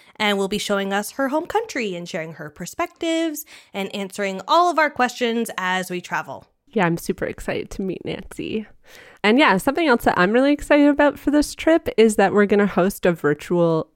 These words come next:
Speaker 2: or in person, for anyone who is in the Toronto area, um, meetup before the trip. Um, we're gonna do, like, a one to two hour session where we will all complete together a short course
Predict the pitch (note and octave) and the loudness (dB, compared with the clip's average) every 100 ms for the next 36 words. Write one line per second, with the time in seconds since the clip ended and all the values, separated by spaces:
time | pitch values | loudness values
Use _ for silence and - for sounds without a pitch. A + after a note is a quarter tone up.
0 | _ F#3 G#3+ D#4+ - B3+ - G#3+ - A3+ | _ 4 4 4 0 -2 0 0 0 -2
1 | C#4 D#4 - G3 G3+ F#3+ G#3 G3 F#3 F#3 | -2 -6 -6 -4 -2 -2 0 0 0 -2
2 | - F3+ - F3 F3 F3 - G3 - F3+ | -4 -6 -2 -2 0 -2 -4 -8 -4 -2
3 | F#3+ A#3+ D#3 E3 F#3+ C4+ - - - - | -2 -4 -6 -6 -4 -4 -6 -14 -20 -8
4 | - F3+ F3 D#3+ D#3 G#3 G3+ F3+ - - | 0 2 4 2 4 2 2 0 -2 -6
5 | - C4 F4 C4 F#3+ - - - D#4 - | 0 4 4 2 -2 -4 -4 -2 -4 -8
6 | - - - - - F3+ E3+ E3 E3 F3 | -14 -14 -20 -20 -2 2 4 2 0 2
7 | F#3 F3+ F3+ E3+ E3 D#3+ - D#3+ E3 E3 | 2 4 4 4 2 -2 -2 0 0 2
8 | G3+ A3 A#3 - A3 G#3 G3+ - G3 - | 2 0 -2 0 2 2 2 0 0 0
9 | G3 F#3 F3+ F#3 F#3+ - - _ _ _ | 0 0 0 -2 -4 -14 -20 _ _ _
10 | F3+ F3+ E3+ E3+ - F#3 F#3+ - G3+ - | 2 4 4 2 2 4 4 4 0 0
11 | G3 - F3+ D#3+ D#3+ D#3 - D#3+ - F3 | -4 -2 -2 0 2 0 0 -4 0 0
12 | E3+ - - C#3+ - D#4 - | 0 -4 -4 -2 -2 -4 -8